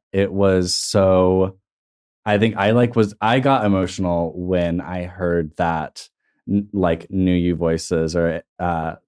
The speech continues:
your, like, you had started with New Voices, and then,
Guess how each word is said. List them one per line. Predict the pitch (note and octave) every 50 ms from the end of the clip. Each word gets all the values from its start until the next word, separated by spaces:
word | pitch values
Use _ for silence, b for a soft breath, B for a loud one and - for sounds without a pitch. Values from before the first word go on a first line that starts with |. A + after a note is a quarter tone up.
| _ _
your, | - G#2+ G#2+ G#2 G2+ G#2 G#2
like, | - G2+ F#2 E2+ F2+ - _ _ _ _ _ _ _ _
you | - G#2 G2+
had | G2 F#2+ F2+
started | - - - G2 G2 G2 G2 G2 F#2 F2 F#2+ b b b b b b b
with | A2+ A2 A2
New | A#2 A2+ G#2+
Voices, | G2 G2 F#2+ F#2+ F#2+ - - A2 G#2 G#2 G#2 G2+ G2+ _ _ -
and | G2+ G2 F#2+ F2+ F2+ F2+ E2 - -
then, | F#2 F2 F2+ G2+ F#2+ F#2 F2+ F2+ F2+ F#2 F#2+ F#2+